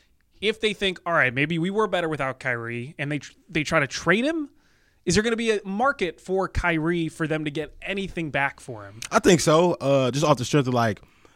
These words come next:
Speaker 2: I mean, off, off the court noise is off the court noise, but in terms of just, like, okay, will he be available? 'Cause that's one of the biggest things too, right?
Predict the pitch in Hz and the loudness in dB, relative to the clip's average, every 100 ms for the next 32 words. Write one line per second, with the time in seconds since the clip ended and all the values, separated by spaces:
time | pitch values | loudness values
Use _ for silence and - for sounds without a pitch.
0 | _ _ - 127 120 143 143 147 139 - | _ _ -4 -2 2 2 4 2 0 0
1 | 165 139 139 131 107 123 117 113 - 131 | 0 2 2 2 2 2 4 2 6 6
2 | 120 120 113 101 113 104 135 120 110 117 | 6 4 4 4 0 4 4 4 -2 -2
3 | 113 101 110 104 92 78 - _ - 143 | -4 -4 -8 -8 -10 -12 -18 _ -2 2
4 | 156 139 135 123 127 131 135 127 - 107 | 4 6 4 4 0 -2 -6 -8 -6 -4
5 | 113 117 113 98 101 92 - 92 87 123 | -4 -6 -8 -8 -8 -10 -12 -14 -10 -8
6 | 90 98 101 | -6 -6 -8